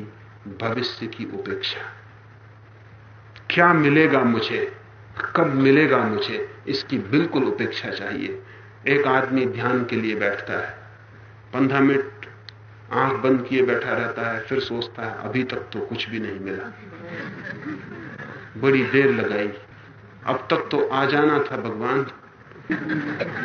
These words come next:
हम पन्द्रह मिनट से बैठे हुए मैं कौन हूं, मैं कौन हूं कर रहे हैं,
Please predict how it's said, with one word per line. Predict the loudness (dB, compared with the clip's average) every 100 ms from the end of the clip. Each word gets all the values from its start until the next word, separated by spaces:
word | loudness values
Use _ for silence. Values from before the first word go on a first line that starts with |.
| -8 -4
हम | 0 2
पन्द्रह | 4 4 4 6
मिनट | 6 4
से | 2 0
बैठे | 4 2 4
हुए | 2 4 4
मैं | 4 4 4 2
कौन | 4 4 4
हूं, | 4
मैं | 2 2 2
कौन | 0 0
हूं | 0 0
कर | -2
रहे | -2 -2
हैं, | -2